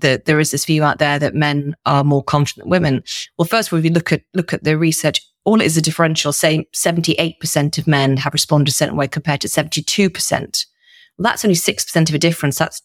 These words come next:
that's not very big, is it really, in the first place?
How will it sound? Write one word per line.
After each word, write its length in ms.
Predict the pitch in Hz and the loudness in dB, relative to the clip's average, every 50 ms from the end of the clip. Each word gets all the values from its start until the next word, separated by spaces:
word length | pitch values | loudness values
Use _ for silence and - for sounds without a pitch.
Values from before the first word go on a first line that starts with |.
| _ _ | _ _
that's 260 | 175 180 - - - | -4 -4 -4 -4 0
not 280 | 175 170 175 180 - - _ _ _ | 2 2 2 2 0 -6 _ _ _
very 380 | 165 160 165 160 151 156 147 139 | -2 0 0 2 2 2 0 2
big, 440 | - 165 160 147 127 - - - | 2 2 4 4 2 0 -2 -2
is 160 | - - 165 160 | -2 0 0 0
it 80 | - | 0
really, 300 | - 160 160 151 143 139 | 2 2 4 4 4 2
in 100 | 139 139 | 2 2
the 60 | 139 | 0
first 320 | 127 - 156 151 143 - - | 2 0 0 0 0 -2 -4
place? 320 | - 65 - - - - | -4 -4 -4 -4 -6 -8